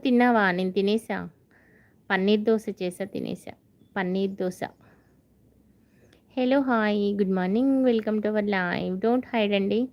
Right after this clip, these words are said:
కామెంట్ చేయండి ప్రతి ఒక్కళ్ళు, లైక్ కొట్టండి. స్క్రీన్ పైన డబుల్ ట్యాప్ ఇచ్చేసేయండి, మనకి లైక్ అనేది వచ్చేస్తుంది అనమాట. అందరూ సపోర్ట్ చేయండి. Thank you పవన్. ఏం టిఫిన్ చేసావు? Welcome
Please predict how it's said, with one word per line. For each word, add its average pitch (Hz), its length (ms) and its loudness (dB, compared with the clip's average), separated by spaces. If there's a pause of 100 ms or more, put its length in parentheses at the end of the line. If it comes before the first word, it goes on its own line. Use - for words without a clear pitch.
(140)
కామెంట్ 190 380 -2
చేయండి 196 320 -2
ప్రతి - 200 -6
ఒక్కళ్ళు, 185 380 -4
లైక్ 170 260 -2
కొట్టండి. 180 400 -4 (720)
స్క్రీన్ 269 480 0
పైన 185 320 -2
డబుల్ 220 260 0
ట్యాప్ 233 200 -2
ఇచ్చేసేయండి, 196 580 -6 (100)
మనకి 185 300 -4
లైక్ 165 300 -4
అనేది 190 260 0
వచ్చేస్తుంది 185 480 -8
అనమాట. 180 280 -4 (140)
అందరూ 180 380 -2
సపోర్ట్ 180 340 -4
చేయండి. 180 300 -4 (160)
Thank 180 260 -4
you 226 140 -2
పవన్. 208 260 -2 (680)
ఏం 226 200 2
టిఫిన్ 247 320 2
చేసావు? 214 460 0 (4000)
Welcome 202 320 -2